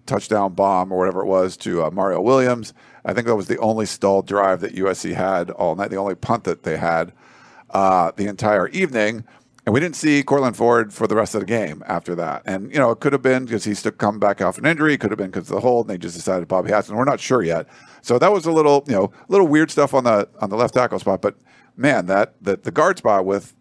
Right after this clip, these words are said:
with, uh, Gino Quinones, like, weren't expecting that. And, uh, I think it's a little different when Mason Murphy came in for the first time. Uh, you know, I asked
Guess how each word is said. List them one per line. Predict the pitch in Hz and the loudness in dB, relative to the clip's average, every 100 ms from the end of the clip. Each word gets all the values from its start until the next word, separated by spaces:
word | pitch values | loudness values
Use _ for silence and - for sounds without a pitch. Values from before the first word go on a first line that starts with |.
| _ _ | _ _
with, | 82 95 - | -8 -8 -4
uh, | 92 90 | -4 -2
Gino | 87 127 101 | -4 -4 -4
Quinones, | - 151 131 95 | 0 2 2 0
like, | 95 90 | -2 -2
weren't | 127 131 131 | 0 2 2
expecting | 123 123 123 117 | 0 -2 -2 0
that. | 123 113 - _ _ _ _ - | 2 2 0 _ _ _ _ -6
And, | 98 95 95 | -2 0 0
uh, | 95 92 | 0 0
I | - | 2
think | 165 | 0
it's | 196 | 2
a | 208 | 2
little | 165 | 2
different | 147 180 170 - - | 0 0 -2 -6 -2
when | 117 120 110 | 2 2 2
Mason | 131 131 120 | -2 -2 0
Murphy | 120 135 | 0 0
came | 131 131 | -2 0
in | 135 131 | 0 -2
for | - | -4
the | 123 | -2
first | 131 131 | -2 -2
time. | 139 127 127 127 - _ _ - - | 0 2 0 -2 -12 _ _ -20 -6
Uh, | 92 95 92 92 - | -2 0 0 0 0
you | |
know, | 113 | 0
I | 104 | 2
asked | 113 110 104 - | 4 2 0 -10